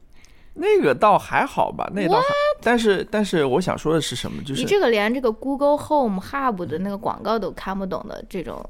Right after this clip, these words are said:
Speaker 2: 男，
Speaker 1: 呃，
Speaker 2: 男生。
Speaker 1: 我觉得我看那个评论里面，我觉得有一点说得好，就是对于那种 immediate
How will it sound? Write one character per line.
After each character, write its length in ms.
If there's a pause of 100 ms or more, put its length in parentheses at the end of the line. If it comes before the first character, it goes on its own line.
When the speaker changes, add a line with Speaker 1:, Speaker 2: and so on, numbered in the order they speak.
(240)
Speaker 2:
男， 200 (120)
Speaker 1:
呃， 280
Speaker 2:
男 60
生。 140 (400)
Speaker 1:
我 160
觉 120
得 80
我 140
看 260
那 100
个 100
评 280
论 160
里 80
面， 180 (640)
我 140
觉 80
得 60
有 180
一 60
点 180
说 220
得 60
好， 180
就 100
是 140
对 160
于 60
那 200
种 220 (560)
immediate 760